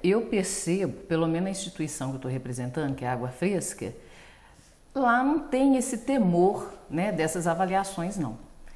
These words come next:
Porque, conforme eu já disse, a gente já trabalha desde o princípio do ano com habilidades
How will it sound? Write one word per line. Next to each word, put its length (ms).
Porque, 800
conforme 440
eu 40
já 160
disse, 320
a 20
gente 240
já 140
trabalha 560
desde 320
o 20
princípio 460
do 180
ano 360
com 180
habilidades 1040